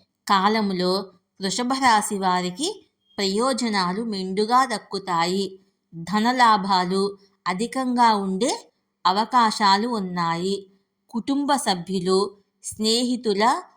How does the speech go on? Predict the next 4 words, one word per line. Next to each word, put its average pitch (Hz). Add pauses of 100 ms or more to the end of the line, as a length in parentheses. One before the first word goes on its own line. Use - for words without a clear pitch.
(240)
సహకారం 226
పెరుగుతుంది. 190 (1000)
సమాజంలో 226 (380)
ప్రతిష్ట 208